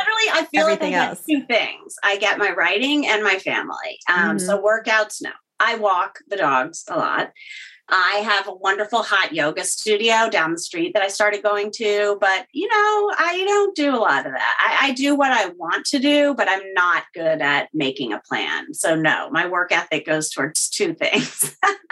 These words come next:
Speaker 2: Love it.
Speaker 1: That's really
Speaker 2: Uh,
Speaker 1: it. I mean, I have this house that I love so much in Austin, and it's filled with ikea furniture.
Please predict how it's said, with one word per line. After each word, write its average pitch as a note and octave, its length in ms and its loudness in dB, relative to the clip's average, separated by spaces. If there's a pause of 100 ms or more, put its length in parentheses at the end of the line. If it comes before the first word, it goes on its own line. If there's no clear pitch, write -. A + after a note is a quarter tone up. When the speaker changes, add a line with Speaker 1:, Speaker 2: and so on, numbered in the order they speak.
(680)
Speaker 2:
Love - 220 -6
it. - 180 -6 (240)
Speaker 1:
That's F#4+ 280 0
really F4 260 2
Speaker 2:
Uh, C4 80 0
Speaker 1:
it. G#3+ 120 -4
I D4 120 2
mean, E4 160 2
I C#4+ 180 2
have D#4+ 320 0
this D4+ 320 -2
house C4+ 360 0
that C#4 120 0
I B3+ 140 0
love A3+ 260 2
so A3+ 360 -2
much G#3+ 360 -2
in G3 140 -6
Austin, F3 640 0
and F3 220 2
it's F3+ 160 -6
filled F#3 240 -2
with G3 100 -6
ikea F3 460 -2
furniture. C#3 720 0